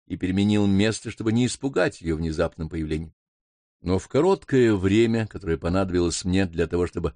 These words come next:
обойти вокруг громадного дуба и, спрятавшись за его стволом, поместиться так, чтобы видеть водное зеркало с другого пункта, белая фигура уже исчезла, и я тщетно искал её среди тёмных силуэтов деревьев.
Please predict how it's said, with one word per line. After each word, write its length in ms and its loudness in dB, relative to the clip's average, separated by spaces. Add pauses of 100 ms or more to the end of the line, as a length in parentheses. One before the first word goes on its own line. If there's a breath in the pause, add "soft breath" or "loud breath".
(160)
обойти 580 0
вокруг 360 -2
громадного 540 0
дуба 380 0 (300 soft breath)
и, 120 0
спрятавшись 760 0
за 80 0
его 160 4
стволом, 500 0
поместиться 600 -6
так, 180 -2
чтобы 240 -4 (240 soft breath)
видеть 380 0
водное 420 2
зеркало 480 0 (220 soft breath)
с 80 -20
другого 380 2
пункта, 540 -2 (380)
белая 460 0
фигура 300 -6
уже 240 0
исчезла, 580 -2 (240 soft breath)
и 80 -2
я 100 4
тщетно 480 -2
искал 340 0
её 120 2
среди 300 -6
тёмных 440 0
силуэтов 480 -2
деревьев. 400 -6